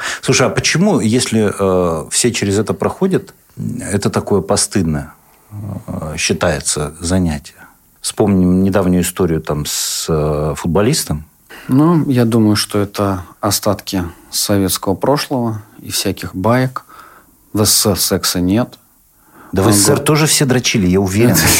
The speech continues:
Speaker 2: <laughs> Гомосексуализма нет. А,
Speaker 1: И друг другу в том числе.
Speaker 2: это правда, это так.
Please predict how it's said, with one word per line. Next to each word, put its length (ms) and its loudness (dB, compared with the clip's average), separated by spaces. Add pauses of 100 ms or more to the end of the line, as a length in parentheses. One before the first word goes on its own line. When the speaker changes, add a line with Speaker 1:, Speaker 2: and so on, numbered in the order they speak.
Speaker 2:
<laughs> 120 2 (260)
Гомосексуализма 1000 4
нет. 320 2 (380)
А, 720 2
Speaker 1:
И 80 2
друг 180 0
другу 260 0
в 80 -8
том 200 0
числе. 300 -12
Speaker 2:
это 280 -4
правда, 400 2
это 220 -2
так. 320 -2